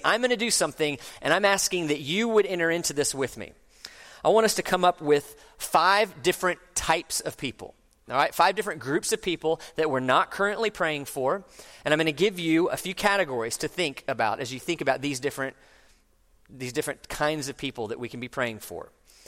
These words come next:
Maybe one group is close to you, one group is far off, one group is out of sight, out of mind,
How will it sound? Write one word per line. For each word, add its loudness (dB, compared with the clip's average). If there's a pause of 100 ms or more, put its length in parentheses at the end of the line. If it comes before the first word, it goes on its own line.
(320)
Maybe 0
one 0
group -4
is -4
close -2
to -10
you, -10 (760)
one -4
group 0
is -4
far 6
off, 4 (840)
one -2
group -2
is -6
out 0
of -4
sight, -2
out -4
of -6
mind, -6